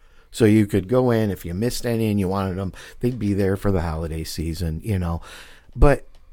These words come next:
there's too much limited engagement stuff going on in this, in this hobby.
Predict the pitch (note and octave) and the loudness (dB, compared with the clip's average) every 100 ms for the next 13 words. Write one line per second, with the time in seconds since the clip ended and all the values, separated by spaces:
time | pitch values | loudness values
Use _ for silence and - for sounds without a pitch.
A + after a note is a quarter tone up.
0 | - - F#3+ F#3+ - - - A#2+ G2 F2+ | -20 -6 -4 -4 -8 -10 -6 -2 0 -2
1 | - F2 E2+ E2+ F2+ E2 D2 D#2 - D#2+ | -4 -6 -4 -6 -10 -10 -8 -8 -6 -8
2 | - - D2+ - - E2 D#2+ D#2 D#2 D2+ | -6 -6 -6 -6 -6 -4 -4 -4 -4 -4
3 | D2 D2 - - - - G2 F#2 F#2 - | -4 -6 -8 -10 -14 -6 -2 0 -2 -4
4 | - - D2+ D2 D2+ D#2 | -6 -4 -4 -4 -6 -8